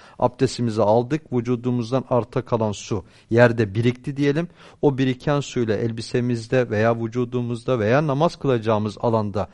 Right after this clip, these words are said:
hakiki bir necaset varsa bu necaset necaseti bu may müstahammelle izale etmemiz mümkündür. Buradan bu anlaşılıyor. Ee,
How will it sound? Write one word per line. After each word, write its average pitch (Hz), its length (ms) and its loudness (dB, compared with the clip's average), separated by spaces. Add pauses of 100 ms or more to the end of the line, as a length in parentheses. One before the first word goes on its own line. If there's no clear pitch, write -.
(160)
hakiki 127 520 -4
bir 117 160 0
necaset 101 580 -4
varsa 139 360 2 (300)
bu 156 120 0
necaset 120 220 0
necaseti 107 520 -2
bu 135 100 -4
may 120 280 4
müstahammelle 120 720 -2
izale 117 420 2
etmemiz 139 420 -4
mümkündür. 135 640 0 (320)
Buradan 135 320 2
bu 156 80 8
anlaşılıyor. 104 560 2 (840)
Ee, 95 340 -2